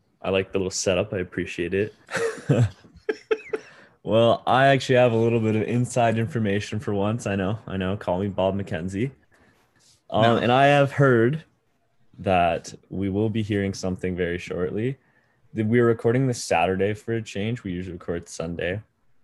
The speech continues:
Speaker 1: And if my sources are correct, this might be out tomorrow, which is Sunday. So it'll be out when listeners are listening to this, or it could be out next weekend.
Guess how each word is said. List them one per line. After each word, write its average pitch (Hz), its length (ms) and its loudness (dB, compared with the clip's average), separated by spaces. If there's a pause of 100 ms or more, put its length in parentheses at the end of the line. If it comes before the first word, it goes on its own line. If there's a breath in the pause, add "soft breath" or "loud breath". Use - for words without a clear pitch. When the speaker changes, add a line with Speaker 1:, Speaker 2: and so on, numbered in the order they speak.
(140)
Speaker 1:
And 92 180 0
if 92 120 -8
my 107 120 -2
sources 104 460 -4
are 98 80 -4
correct, 92 560 -4
this 92 220 -6
might 95 560 -2
be 92 180 -2
out 92 260 2 (240)
tomorrow, 127 640 -2 (280)
which 90 220 -10
is 82 120 -10
Sunday. 92 480 0
So 92 260 -4
it'll 87 120 -4
be 92 180 -2
out 90 260 -2 (120)
when 87 420 -4
listeners 85 380 -10
are - 80 -8
listening 120 320 -4
to 131 80 0
this, 127 320 -2 (500 soft breath)
or 165 220 6
it - 100 4
could 139 240 2
be 127 160 4
out 113 140 4
next 107 280 -4
weekend. - 500 -6